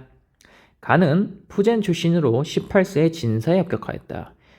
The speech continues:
효종이 치국의 도에 대해서 널리 여론을 물었을 때 그는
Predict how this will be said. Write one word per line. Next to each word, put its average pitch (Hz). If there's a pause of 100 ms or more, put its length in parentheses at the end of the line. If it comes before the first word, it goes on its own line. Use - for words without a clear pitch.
(220)
효종이 175
치국의 240
도에 135
대해서 113
널리 143
여론을 139
물었을 113
때 98
그는 139